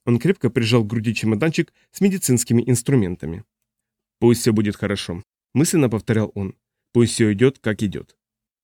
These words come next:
А до сих пор все шло на удивление гладко.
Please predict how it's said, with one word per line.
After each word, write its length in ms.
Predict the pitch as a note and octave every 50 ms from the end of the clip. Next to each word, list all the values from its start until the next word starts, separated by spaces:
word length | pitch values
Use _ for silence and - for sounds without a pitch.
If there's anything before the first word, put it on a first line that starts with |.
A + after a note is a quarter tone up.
| _ _ -
А 100 | - B2+
до 100 | A#2 B2
сих 220 | A#2 - C3 -
пор 180 | - G#3+ A3+ -
все 160 | - - B2+
шло 240 | A2 - F3+ G3 -
на 100 | - D3
удивление 460 | C3 B2 A2+ B2 A#2 A#2 A#2 A2 B2 C3+
гладко. 440 | C#3 B2+ F#2+ F2+ _ - - -